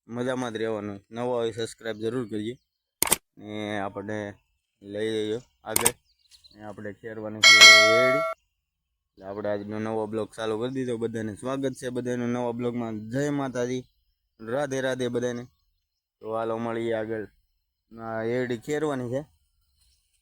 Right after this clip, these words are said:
અત્યારમાં. ને સુરત દાદા પૂગી ગયા છે. ને આવો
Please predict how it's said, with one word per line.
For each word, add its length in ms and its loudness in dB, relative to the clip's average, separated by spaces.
અત્યારમાં. 580 -8
ને 120 -10
સુરત 320 0
દાદા 320 4
પૂગી 320 -2
ગયા 200 0
છે. 100 0
ને 100 -2
આવો 200 0